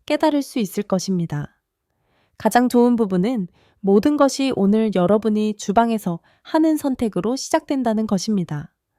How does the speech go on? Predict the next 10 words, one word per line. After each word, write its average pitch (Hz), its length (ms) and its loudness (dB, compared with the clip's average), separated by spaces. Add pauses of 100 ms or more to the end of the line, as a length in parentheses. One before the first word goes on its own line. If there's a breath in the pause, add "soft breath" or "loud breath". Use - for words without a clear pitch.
(520)
잠시 214 380 0
시간을 285 460 0
내어 196 280 0
지금부터 196 960 -2
구십 202 380 -2
일 262 140 2
후의 220 300 0
여러분을 175 520 0
상상해 320 460 0
보세요. 170 480 -4